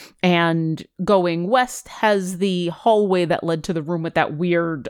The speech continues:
un-, dead, undead, maybe experimented on snake creature. And you don't see anything in this room. Shadow circles the available space on the floor, still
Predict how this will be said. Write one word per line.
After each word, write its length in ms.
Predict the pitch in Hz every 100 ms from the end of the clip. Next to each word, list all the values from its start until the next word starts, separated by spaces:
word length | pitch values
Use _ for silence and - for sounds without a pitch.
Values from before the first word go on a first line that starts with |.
| -
un-, 400 | 170 165 165 - - - -
dead, 300 | 175 240 247
undead, 540 | 233 233 208 220 214 180 -
maybe 600 | 214 190 196 202 202 185 190 175
experimented 640 | - - 202 180 185 185 -
on 280 | 175 165 135
snake 280 | - 175 -
creature. 380 | 277 269 359 359 - - -
And 680 | 175 175 165 160 160 147 175
you 120 | 151 -
don't 320 | 226 240 233 - -
see 540 | - - - 240 226
anything 400 | 190 175 175 165
in 220 | 160 156 135
this 320 | 185 - 165
room. 380 | 170 175 240 311 - -
Shadow 560 | - - 233 247 240 226
circles 1080 | - - - 285 285 302 269 254 - - - -
the 580 | 202 214 190 185 180 185 _ -
available 440 | 220 294 277 226
space 500 | - - 180 - - -
on 140 | 180 175
the 80 |
floor, 260 | - 185 143
still 480 | - 202 180 175